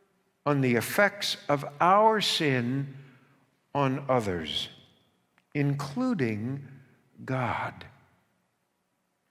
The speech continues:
How often have we talked about that when we see the cross,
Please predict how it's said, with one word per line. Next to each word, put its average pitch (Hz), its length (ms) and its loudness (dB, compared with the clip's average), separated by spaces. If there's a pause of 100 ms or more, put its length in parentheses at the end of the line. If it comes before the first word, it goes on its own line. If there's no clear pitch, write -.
(1900)
How 202 200 2
often 175 400 2
have 135 260 4
we 127 180 -2
talked 147 440 -6
about 101 560 -4 (800)
that 143 180 -2
when 151 220 0
we 147 180 0
see 165 320 0
the 135 120 -2
cross, 123 760 -2